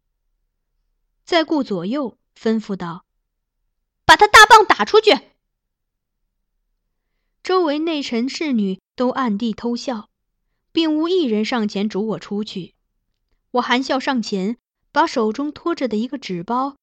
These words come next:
递至他眼前。他恼怒地侧手，但应是闻到了其中散发的香味儿，犹豫一下，终究还是问了我：“这是什么？”“相国寺烧猪院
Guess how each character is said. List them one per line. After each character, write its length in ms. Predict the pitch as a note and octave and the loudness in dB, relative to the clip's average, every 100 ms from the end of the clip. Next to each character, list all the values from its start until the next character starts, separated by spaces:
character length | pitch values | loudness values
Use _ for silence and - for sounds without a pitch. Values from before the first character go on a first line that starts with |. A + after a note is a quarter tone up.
| _ | _
递 180 | C4+ A#3+ | 0 0
至 160 | - F#3+ | -2 -6
他 140 | G3 | -6
眼 240 | F#3+ D#3+ | -6 -6
前。 340 | F#3 F3 E3+ G#3+ _ _ _ _ _ _ | -10 -10 -10 -12 _ _ _ _ _ _
他 180 | - D#4+ | 0 0
恼 260 | D4 A3+ A#3+ | 2 0 -2
怒 120 | D4+ | -2
地 120 | A#3 | -4
侧 260 | - D4+ A3+ | -4 -6 -4
手， 360 | - F3 F3+ _ _ _ | -6 -10 -12 _ _ _
但 300 | - E4 D4 - | -2 0 -2 -4
应 160 | D4+ | -6
是 140 | D#4+ C#4 | -4 -6
闻 300 | G#3 G3 B3+ | -4 -2 -2
到 160 | C#4+ | -2
了 80 | A3+ | -4
其 200 | - A3+ | -6 -6
中 160 | A#3+ C#4+ | -6 -6
散 240 | D4+ A3 | -4 -4
发 160 | G3+ B3+ | -4 -4
的 80 | A3 | -4
香 320 | - B3 C#4+ | -4 -6 -6
味 100 | C#4 | -8
儿， 140 | - _ _ _ _ _ _ _ | -10 _ _ _ _ _ _ _
犹 260 | B3 B3 E4 | 2 2 2
豫 100 | C4+ | 0
一 160 | G#3+ | -2
下， 320 | G#3+ A#3 G#3 - _ - | -2 -2 -4 -6 _ -2
终 200 | A#3 A3+ | 0 0
究 360 | A#3 A3 A3 - | 0 0 -2 -8
还 220 | F3+ F#3+ | -8 -6
是 160 | - | -4
问 240 | C#4 B3+ G3+ | -4 -2 -4
了 140 | F3 | -6
我 240 | D3+ - _ _ _ _ _ _ _ _ _ - | -12 -20 _ _ _ _ _ _ _ _ _ -8
：“这 140 | E4 | -4
是 80 | C#4+ | -4
什 160 | C4 A#3+ | -4 -2
么 300 | C4 C#4+ _ _ _ _ _ _ _ _ _ _ _ _ _ _ _ _ _ _ _ _ _ _ | -2 -4 _ _ _ _ _ _ _ _ _ _ _ _ _ _ _ _ _ _ _ _ _ _
？”“相 320 | - - C#4 G#3 | -8 0 0 0
国 180 | F#3 | -2
寺 160 | G#3 A#3 | -2 -2
烧 240 | - B3 | 0 -2
猪 200 | B3+ C4 | 0 -2
院 340 | C4+ C4+ F3+ | 0 0 -2